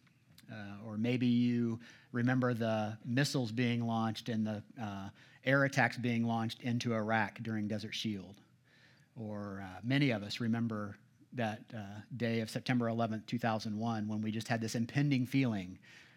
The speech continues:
that that was going to lead to war. A war was coming. Well, two days after Pearl Harbor, uh, President Roosevelt took to the radio waves, as he often did, and he gave a speech to the nation. And in that speech, where he declared war,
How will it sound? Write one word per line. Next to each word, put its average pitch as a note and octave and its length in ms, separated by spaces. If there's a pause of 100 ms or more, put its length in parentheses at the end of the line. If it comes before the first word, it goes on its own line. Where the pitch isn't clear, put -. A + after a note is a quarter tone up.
(140)
that A2+ 140
that A2+ 180
was A2+ 160
going A2+ 220
to A2 80
lead G#2+ 500 (360)
to A#2 100
war. G#2+ 420
A - 20
war A2 460
was G2 200
coming. F#2+ 280 (880)
Well, C#3+ 240
two F#3 160
days E3+ 180
after D#3+ 380
Pearl E3 260
Harbor, D#3 460 (160)
uh, A#2+ 240
President C#3+ 300
Roosevelt C#3+ 420
took D#3 160
to C3 80
the B2+ 80
radio D3 300
waves, C#3+ 320
as A2+ 100
he A#2+ 100
often B2+ 300
did, C#3+ 280 (360)
and B2 140
he C#3 80
gave D3 260
a C#3+ 80
speech - 540
to D3 80
the C3 100
nation. A#2 380 (180)
And C3+ 140
in F3 160
that G3+ 180
speech, F3+ 400
where C3+ 80
he C3+ 80
declared C#3 420
war, C#3+ 360